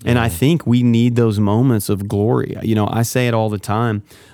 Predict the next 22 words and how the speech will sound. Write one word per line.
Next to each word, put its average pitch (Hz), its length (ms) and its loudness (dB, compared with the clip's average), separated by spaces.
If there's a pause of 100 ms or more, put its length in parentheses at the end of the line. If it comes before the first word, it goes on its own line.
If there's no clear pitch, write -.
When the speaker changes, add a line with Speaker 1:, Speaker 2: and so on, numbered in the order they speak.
(100)
Speaker 1:
like, 113 100 -2
when's 127 380 0
the 170 120 0
last 120 480 -2
time 110 360 0
God's 104 360 -2
taking 107 440 0
you 104 140 2
to 104 200 -2
the 92 100 -2
mat 92 640 -6 (400)
with 113 160 -4
his 98 220 0
bigness? 95 520 -6
I 107 100 0
think 147 220 0
David's 110 440 0
experiencing 101 760 -4
that 101 180 -2
in 107 60 -8
Psalm 95 340 -4
eight. 123 280 -2